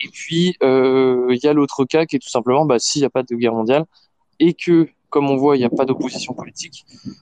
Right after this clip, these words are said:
euh, ils sont tous achetés, eh bien, euh, tu te retrouves avec, euh, avec, bah, ce qu'ils sont en train de pousser, c'est-à-dire, euh, ils réduisent l'énergie, voire ils coupent si tu te soumets pas à la, l'identité numérique et à l'euro numérique. Et, euh,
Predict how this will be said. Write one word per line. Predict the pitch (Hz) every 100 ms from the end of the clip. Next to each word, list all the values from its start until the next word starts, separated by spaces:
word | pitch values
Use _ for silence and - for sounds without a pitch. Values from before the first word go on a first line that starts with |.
| - -
euh, | 113
ils | 110
sont | -
tous | 117 - -
achetés, | 117 - 156 175
eh | 185 120
bien, | 127 151
euh, | 147 123 117 110
tu | 127
te | 123
retrouves | 120 - 147
avec, | 127 117 113
euh, | 107 104 _ _ _ _ _ -
avec, | 120 127 -
bah, | 120 107 107 104 - _
ce | - -
qu'ils | -
sont | 131
en | 120
train | 123
de | 113
pousser, | _ - 143
c'est-à-dire, | - 107 120 123
euh, | 110
ils | 117
réduisent | 113 120 127 120
l'énergie, | 117 113 110 113 131 143 131
voire | 131 127
ils |
coupent | 113 151 160 - _ _ _
si | - -
tu | -
te | 131
soumets | - 127 120
pas | 135 147 147
à | 131
la, | 123
l'identité | 120 123 127 - -
numérique | 120 117 123 110 -
et | 147 151 -
à |
l'euro | 123 120
numérique. | 113 107 107 147 - _ - - - - _ _ _ _ -
Et, | 160 170
euh, | 143 135 127 123 123 120